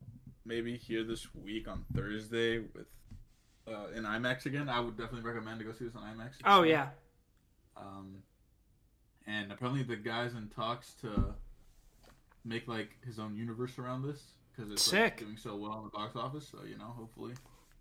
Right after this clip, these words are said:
Speaker 1: that goes through for him 'cause I think he did a great job writing and directing.
Speaker 2: Yeah, I'm looking forward to seeing it. Um,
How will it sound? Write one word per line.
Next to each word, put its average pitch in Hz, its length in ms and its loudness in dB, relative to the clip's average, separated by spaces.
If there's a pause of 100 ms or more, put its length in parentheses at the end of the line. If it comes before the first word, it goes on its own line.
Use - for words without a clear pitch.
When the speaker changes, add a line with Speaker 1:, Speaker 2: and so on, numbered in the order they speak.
(420)
Speaker 1:
that 117 120 -10
goes 135 160 -6
through 156 140 -6
for - 180 -12
him - 140 -10
'cause 120 120 -8
I 131 60 -2
think 110 180 0 (180)
he 131 80 -2
did 113 120 -2
a - 20 -6
great 110 220 -2
job 107 280 -4 (120)
writing 110 400 -4
and 104 100 -10
directing. 110 320 -10 (480)
Speaker 2:
Yeah, 180 380 10 (120)
I'm 226 160 12
looking 277 260 12
forward 208 300 12
to 170 60 6
seeing 185 320 6
it. 196 180 6 (600)
Um, 160 640 12